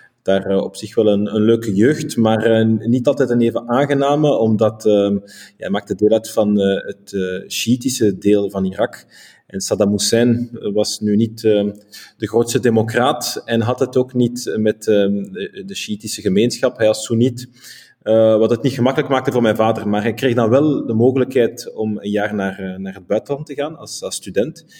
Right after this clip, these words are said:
En dan heeft hij voor België gekozen. En dan is hij hier in België komen studeren, een jaartje.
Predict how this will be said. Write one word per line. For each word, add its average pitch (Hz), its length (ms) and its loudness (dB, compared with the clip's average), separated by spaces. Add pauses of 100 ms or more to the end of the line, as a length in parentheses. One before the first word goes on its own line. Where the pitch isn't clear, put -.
(280)
En - 120 -8
dan 101 120 2
heeft 107 180 2
hij 110 100 4
voor 110 160 0
België 120 320 0
gekozen. 147 500 0 (300)
En 107 60 -20
dan 95 140 -4
is 98 120 -2
hij 101 100 0
hier 101 180 -2
in 101 100 -2
België 107 260 0
komen 104 240 -2
studeren, 113 440 -2
een 117 60 -2
jaartje. 110 460 -4